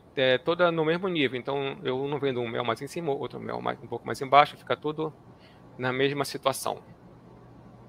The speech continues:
E aqui embaixo, quer dizer, esse, esse último vídeo,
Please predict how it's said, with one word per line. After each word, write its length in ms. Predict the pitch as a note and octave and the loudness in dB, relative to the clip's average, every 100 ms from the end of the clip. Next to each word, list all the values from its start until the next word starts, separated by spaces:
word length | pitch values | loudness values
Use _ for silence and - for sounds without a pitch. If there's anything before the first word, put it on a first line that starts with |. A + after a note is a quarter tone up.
| - - - - - - - - - - - | -20 -20 -20 -20 -20 -20 -20 -20 -20 -20 -2
E 140 | A3 | 4
aqui 180 | G#3 G#3 | 4 4
embaixo, 600 | F3+ E3+ F3+ - F3+ E3+ - - - - | 4 6 6 4 -4 -4 -12 -20 -20 -2
quer 120 | C3+ | 2
dizer, 140 | C3 | 4
esse, 180 | B2+ C3 C3+ | 2 0 0
esse 240 | C3 - C#3+ | -2 -2 -2
último 460 | C#3+ C#3+ C3+ B2 | 0 -2 -4 -6
vídeo, 560 | A#2+ E3+ F3+ F3 E3+ | -2 -2 0 -2 -2